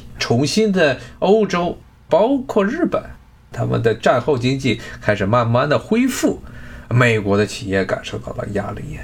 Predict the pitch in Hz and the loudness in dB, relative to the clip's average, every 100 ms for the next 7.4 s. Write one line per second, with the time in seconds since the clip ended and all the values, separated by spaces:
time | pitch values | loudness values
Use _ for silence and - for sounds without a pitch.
0 | - - 123 165 175 147 135 156 - 123 | -10 -2 2 2 2 2 2 0 2 2
1 | 113 - 180 208 - - - - - - | 2 2 2 2 -2 -16 -18 -16 -16 -8
2 | - 151 170 240 240 220 185 170 - 156 | -2 0 2 2 2 2 2 2 2 0
3 | 117 110 147 147 220 185 165 - - 98 | 0 2 2 4 2 2 -2 -4 -6 -6
4 | 110 247 339 123 98 - - - - - | 0 0 0 0 -2 -4 -4 -6 -8 -20
5 | - - - - 117 120 277 254 220 - | -20 -12 -6 -2 0 2 2 2 0 0
6 | 147 120 - - 175 - - 392 247 - | 0 2 -2 0 -2 -2 -2 0 -2 -6
7 | - - - - | -16 -16 -6 0